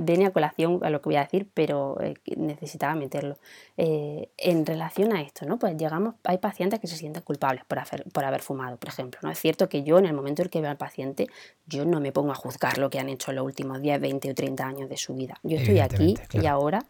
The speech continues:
Speaker 1: para ayudar a esa persona.
Speaker 2: Claro.
Speaker 1: Eh, y cuando hay gente que lo quiere saber todo, hay gente que necesita que le digas, eh, pues,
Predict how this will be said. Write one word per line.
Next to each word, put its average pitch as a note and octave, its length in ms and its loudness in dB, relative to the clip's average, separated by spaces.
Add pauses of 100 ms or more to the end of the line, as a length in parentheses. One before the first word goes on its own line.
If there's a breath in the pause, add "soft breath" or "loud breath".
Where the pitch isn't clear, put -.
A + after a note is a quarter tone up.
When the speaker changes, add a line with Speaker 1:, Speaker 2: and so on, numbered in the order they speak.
Speaker 1:
para C#3+ 180 4
ayudar C3+ 380 -2
a C3+ 40 -6
esa C3+ 180 -4
persona. C3 400 -6 (760)
Speaker 2:
Claro. F2+ 200 0 (340 loud breath)
Speaker 1:
Eh, D#3 680 0
y F#3 140 -2
cuando D3 1120 -2 (520 soft breath)
hay F#3 140 -2
gente A#3+ 240 2
que A#3 80 6
lo E3 120 4
quiere E3 180 0
saber C#3+ 260 -6
todo, C3 360 -8
hay C#3 80 -10
gente D#3+ 360 -4
que D#3+ 180 -2
necesita D3 540 -8
que D3+ 140 -4
le C#3 160 -4
digas, C#3+ 560 -4
eh, C#3+ 280 -8
pues, D3 160 -8